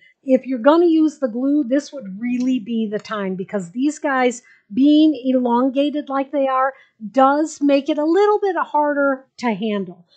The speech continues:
So we are gonna go to the sewing machine 'cause when I sew these ones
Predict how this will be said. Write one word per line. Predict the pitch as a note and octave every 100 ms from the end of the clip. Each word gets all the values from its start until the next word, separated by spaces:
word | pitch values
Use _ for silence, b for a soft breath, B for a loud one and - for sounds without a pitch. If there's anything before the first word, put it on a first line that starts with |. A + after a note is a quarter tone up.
| _
So | - A#3
we | A#3
are | B3+
gonna | C4 A3+
go | G3+ A#3+ B3 C#4+
to | D4 D#4
the | E4+
sewing | - D4+ C4+
machine | C4 A#3+ B3+ A#3
'cause | B3 B3+ G3+
when | B3
I | A3+
sew | A3 - D4+ D#4+
these | F#4 G4+ F#4+ B3+
ones | B3 A3 A#3 -